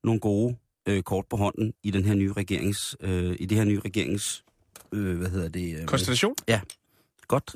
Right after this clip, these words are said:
Speaker 1: tak.
Speaker 2: Findes der en håndbog måske? Er der lavet en hemmelig bog, der ligger inde på Borgen? Sådan laver du lynhurtigt
Speaker 1: Ja.
Speaker 2: en ny regering.
Speaker 1: Regeringen på to minutter, ikke?
Speaker 2: <laughs>
Speaker 1: Øh, det, det kunne godt være. Heldigvis, Jan,
Speaker 2: Ja.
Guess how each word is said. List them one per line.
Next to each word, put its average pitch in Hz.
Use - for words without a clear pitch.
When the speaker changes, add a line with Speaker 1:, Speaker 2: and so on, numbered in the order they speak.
Speaker 1:
tak. -
Speaker 2:
Findes 190
der 156
en 127
håndbog 135
måske? 120
Er -
der 190
lavet 156
en 156
hemmelig 147
bog, 127
der 123
ligger 123
inde 120
på 123
Borgen? 113
Sådan 127
laver 120
du 127
lynhurtigt 117
Speaker 1:
Ja. 104
Speaker 2:
en 113
ny 113
regering. 117
Speaker 1:
Regeringen 127
på 113
to 107
minutter, 107
ikke? 147
Speaker 2:
<laughs> -
Speaker 1:
Øh, 113
det, 131
det 180
kunne 170
godt 175
være. 95
Heldigvis, 151
Jan, 110
Speaker 2:
Ja. 123